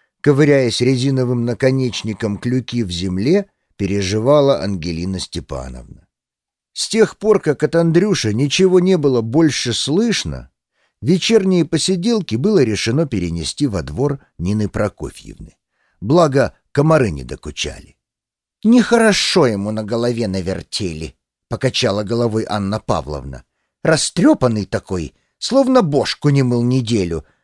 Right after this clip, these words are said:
да еще и чумазый стал. Раньше мне он больше нравился. Опрятный такой был. А теперь, тьфу, хоть бы и не видала его век. Зато поправился хоть немного.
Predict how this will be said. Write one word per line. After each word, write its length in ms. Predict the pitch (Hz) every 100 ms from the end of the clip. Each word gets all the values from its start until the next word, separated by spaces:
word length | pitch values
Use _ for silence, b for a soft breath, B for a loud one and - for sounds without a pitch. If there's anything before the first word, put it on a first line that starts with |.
| _ 101
да 100 | 147
еще 200 | - 151
и 100 | 120
чумазый 720 | - 110 90 80 143 190 -
стал. 480 | - - 180 180 - _ _ _ -
Раньше 480 | 220 214 165 165
мне 180 | 143 151
он 300 | 151 147 131
больше 400 | 120 143 92 -
нравился. 720 | 101 104 90 71 87 - - - _ _ -
Опрятный 720 | 269 - 202 110 92 175 196
такой 360 | - 123 117 98
был. 360 | 78 71 64 - _ _ _
А 100 | 165
теперь, 460 | - 175 170 110 92
тьфу, 580 | - - 277 214 - _ _ _
хоть 180 | - 165
бы 160 | 135 147
и 80 |
не 160 | 143 147
видала 420 | 147 123 123 80
его 280 | 90 92 101
век. 500 | 95 101 87 - - _ _ _ _ _ -
Зато 440 | 151 165 - 170
поправился 840 | 156 139 131 131 131 127 123 - 131
хоть 240 | 120 107
немного. 800 | 110 101 95 87 76 69 69